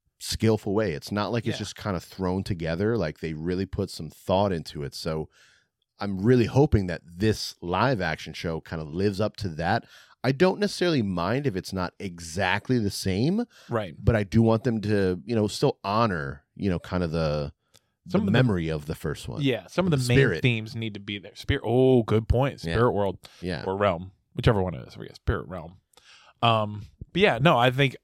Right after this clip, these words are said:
Speaker 2: I'm with you. I, I don't mind change in these live action remakes or whatever, you know. Um, I'll go real quick. I don't wanna get off too off topic. The Hobbit trilogy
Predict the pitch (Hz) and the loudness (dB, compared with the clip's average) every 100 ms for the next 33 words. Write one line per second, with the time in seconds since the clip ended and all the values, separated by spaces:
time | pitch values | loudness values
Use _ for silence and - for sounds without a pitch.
0 | - 147 147 135 120 104 110 120 123 127 | 2 2 4 2 2 2 2 0 0 0
1 | 117 185 135 127 127 127 113 - - 113 | 4 2 4 2 2 -2 -4 -4 -2 -2
2 | 101 92 90 - - 107 101 101 95 98 | -2 -8 -14 -14 -10 -8 -6 -8 -4 -2
3 | 98 95 92 - 95 92 98 95 92 90 | -2 -2 -4 -6 -10 -8 -8 -6 -6 -6
4 | 95 90 85 _ _ _ - 117 113 98 | -8 -8 -8 _ _ _ 0 2 4 2
5 | 90 90 107 107 98 95 - _ _ - | -2 -6 -6 -4 -2 -4 -8 _ _ -20
6 | _ _ 113 113 113 113 - - 139 147 | _ _ -8 -6 -6 -10 -12 -2 -2 2
7 | 143 127 135 143 131 117 127 117 107 98 | 0 0 0 4 4 4 2 0 -4 -6
8 | - 113 98 98 90 95 _ 123 95 127 | -10 -10 -8 -8 -8 -12 _ -8 -4 0
9 | 123 101 - 104 82 90 82 82 | 0 0 -6 -8 -8 -12 -16 -16